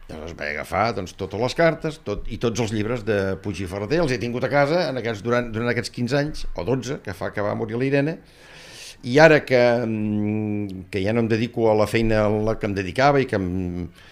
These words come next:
em, em portava, diguem-ne, molt, molt, molta feina i molt, i molt de temps, em tenia molt de temps, doncs ara he pogut una mica recopilar-ho, racionalitzar-ho, pensar-ho, i crec que era, i crec ara que era el moment per, per explicar-ho.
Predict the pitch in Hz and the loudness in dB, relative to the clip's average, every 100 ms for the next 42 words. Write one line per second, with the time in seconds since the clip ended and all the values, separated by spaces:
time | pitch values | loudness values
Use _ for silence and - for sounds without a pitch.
0 | - - 95 98 92 90 80 - 87 90 | -12 -6 -6 -6 -8 -10 -12 -14 -16 -16
1 | 85 - - 92 92 95 90 95 95 87 | -16 -18 -18 -16 -14 -12 -6 -4 -4 -4
2 | 95 95 98 104 98 95 101 101 98 98 | -4 -2 0 0 0 0 0 2 0 -4
3 | 95 92 120 123 110 107 107 107 101 104 | -6 -2 0 0 0 -2 -2 -2 0 2
4 | 143 165 214 - - - - - - 85 | 2 0 -4 -14 -20 -20 -20 -20 -14 -10
5 | 82 92 98 104 110 135 160 170 104 101 | -4 -2 0 0 0 0 -2 -6 -6 -6
6 | - - 110 120 - 110 131 123 117 117 | -6 -4 0 0 -2 -2 -2 0 -2 0
7 | 131 110 113 123 147 151 156 160 160 143 | -2 -2 -2 2 6 8 8 6 2 -6
8 | 135 123 123 107 104 120 117 113 104 143 | -10 -8 -8 -6 -4 -2 0 0 2 4
9 | 151 156 113 110 - 151 156 170 - - | 4 4 0 2 4 6 6 2 -6 -18
10 | - 110 95 95 92 92 - 98 85 82 | -10 -6 -4 -6 -6 -8 -6 -6 -6 -6
11 | 80 78 85 85 78 85 87 87 80 87 | -10 -12 -10 -8 -6 -6 -6 -6 -6 -6
12 | 92 92 87 73 - _ _ - - - | -8 -6 -8 -8 -16 _ _ -14 -14 -16
13 | - - - 87 - - - - - | -20 -18 -8 -8 -8 -12 -14 -18 -20